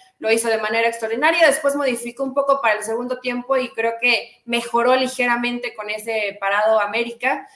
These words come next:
Y del otro lado, Pumas, <laughs> Pu-, a ver, cualquier equipo que se hubiera medido al Barcelona de ayer, Rafa, hubiera recibido más o menos esa goleada, o sea, seis,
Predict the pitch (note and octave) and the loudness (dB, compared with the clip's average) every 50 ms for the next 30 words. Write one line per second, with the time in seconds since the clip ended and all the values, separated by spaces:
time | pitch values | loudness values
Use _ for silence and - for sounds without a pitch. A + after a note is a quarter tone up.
0 | - - - - - _ _ _ _ - C#4 C#4 C#4 C#4 C#4+ C#4+ C#4+ C#4+ C4+ C#4 | -20 -20 -20 -20 -20 _ _ _ _ -2 0 2 4 4 4 4 2 4 6 6
1 | D4 D#4+ F4 F4 G4 F#4+ F#4+ F#4 F#4 F#4+ F#4+ G4 G4 - - D#4+ F#4 G4+ F#4 E4+ | 6 6 4 2 2 0 4 4 6 6 6 4 2 -2 -2 -4 -2 0 2 2
2 | D4+ C#4+ D#4+ D#4+ D#4+ - - - _ _ _ _ - C4 B3 B3+ - A3+ - _ | 4 4 2 0 -2 -4 -8 -10 _ _ _ _ -4 -4 -4 -4 -4 -12 -16 _
3 | _ _ _ - - - - _ _ - C#4 C#4+ C#4 - - - - _ _ - | _ _ _ -20 -20 -20 -20 _ _ -4 -2 -2 -2 -4 -8 -18 -20 _ _ 4
4 | G#3 B3+ B3+ A#3+ F#3 E3+ - - - - _ _ - C#4 D4 D#4 - G#4 A4 B4+ | 6 6 8 6 6 4 0 -8 -14 -20 _ _ 0 0 0 0 2 2 4 4
5 | C5 B4 - G4 A4 - F#4+ F#4+ F#4+ A#3+ A#3+ - - B3 C#4 D#4 D#4+ C#4+ A#3+ A3 | 4 2 2 0 0 0 -2 -4 -2 -2 -2 0 2 4 6 6 6 4 4 4
6 | A#3 B3+ C#4+ C4+ B3 F#3+ F#3 F3 - - F#3 F#3+ G#3 G#3+ G3 F3 F3 F3+ F3+ - | 4 4 4 4 4 2 0 0 -2 -2 0 0 0 0 0 0 -2 -4 -4 -8
7 | - - _ _ _ _ _ _ - F3+ F3+ F#3 F3 F#3 A3+ B3+ C#4 B3+ - - | -14 -20 _ _ _ _ _ _ -8 -4 -4 -2 2 4 6 8 8 8 6 4
8 | D4+ - - G#3+ G3+ F#3+ F#3+ - - G#3+ A3+ C4+ - - - - - _ _ _ | 2 -2 -2 2 4 4 4 4 4 2 2 2 0 -6 -12 -18 -20 _ _ _
9 | - - B3+ D#4 F#4 G#4+ A#4+ - D#4+ C#4 C#4 C4+ C4 C#4 D4+ E4+ F#4 F#4+ F#4 D#4 | -12 -4 0 2 6 6 6 6 6 4 4 2 2 4 4 4 4 6 6 6
10 | C#4+ - - D4+ D#4 D4+ C#4 C4 C4 C#4+ D#4 D#4 - G3+ E3+ - G#3+ G#3+ A3+ A#3+ | 6 6 6 4 6 6 6 6 4 4 0 0 -4 -6 -6 -4 -2 -2 0 2
11 | B3+ C4+ C#4 C4+ C4 A#3+ G#3 F#3 F3 - G3+ F#3+ F3+ F3+ - - A#3 A#3+ B3 B3+ | 6 6 8 8 8 8 6 4 2 2 0 0 0 0 0 2 4 6 6 8
12 | B3+ B3+ C4+ C4+ B3+ B3 - - - - | 6 6 6 4 2 0 0 0 -2 -4